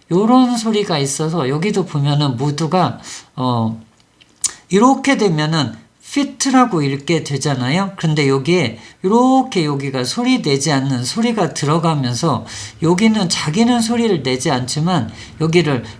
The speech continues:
피트라고 읽지 않고 이렇게 되는 경우는 피트라고 읽는데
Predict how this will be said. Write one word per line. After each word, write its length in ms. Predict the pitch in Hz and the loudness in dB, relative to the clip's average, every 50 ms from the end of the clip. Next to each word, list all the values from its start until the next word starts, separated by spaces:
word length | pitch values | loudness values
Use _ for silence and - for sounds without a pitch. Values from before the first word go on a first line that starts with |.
| - | -10
피트라고 680 | - - 269 277 - - - 285 262 277 269 - - 196 | -4 -2 -2 -2 -2 -4 -2 0 2 4 2 4 2 2
읽지 260 | 156 139 139 - 156 | 0 0 -2 -2 -2
않고 340 | 123 113 117 117 - 120 107 - - | -2 -2 -2 -4 -6 -10 -12 -10 -6
이렇게 480 | 127 147 202 240 254 240 240 254 262 254 | -2 2 4 4 4 2 2 0 0 0
되는 320 | - 233 220 208 208 190 | 2 2 0 2 0 0
경우는 460 | 165 170 156 151 147 143 143 135 135 | 0 0 0 0 0 0 0 -2 -2
피트라고 640 | - - 247 240 - - - 262 254 247 226 180 165 | -2 -4 -6 -4 -4 -4 -2 0 2 2 2 2 0
읽는데 540 | 143 135 131 123 123 127 151 131 110 110 | 0 0 -2 -2 -2 0 0 0 0 -2